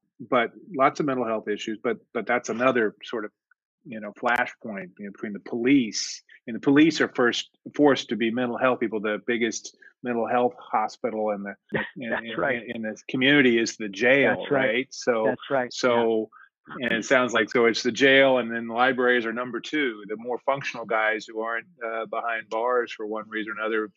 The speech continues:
Speaker 1: possibly intentionally to get out of the bad weather,
Speaker 2: That's right.
Speaker 1: are over the library, sheltering and, and whatever.
Speaker 2: That's right.
Speaker 1: Um,
Speaker 2: That's right. And that space between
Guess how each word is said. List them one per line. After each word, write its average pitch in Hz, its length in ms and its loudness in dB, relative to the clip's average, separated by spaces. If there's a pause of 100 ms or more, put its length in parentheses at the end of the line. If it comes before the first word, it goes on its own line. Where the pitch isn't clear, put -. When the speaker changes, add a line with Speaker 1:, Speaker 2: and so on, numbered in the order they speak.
(220)
Speaker 1:
possibly 110 440 -2
intentionally 107 520 -4
to 104 80 -4
get 107 140 -4
out 107 160 -2
of 101 80 -6
the 101 60 -8
bad 101 260 -6
weather, 110 400 -4 (120)
Speaker 2:
That's 123 120 -10
right. 117 80 -2
Speaker 1:
are 113 140 0
over 120 220 4
the 117 80 0
library, 110 720 2
sheltering 110 600 -4
and, 101 200 -8 (100)
and 104 220 -8 (160)
whatever. 101 340 -8
Speaker 2:
That's 131 240 -2
right. 131 260 4
Speaker 1:
Um, 120 440 4
Speaker 2:
That's 139 160 2
right. 147 180 4
And 160 180 2
that 160 140 2 (140)
space 175 320 -2 (120)
between 135 760 -10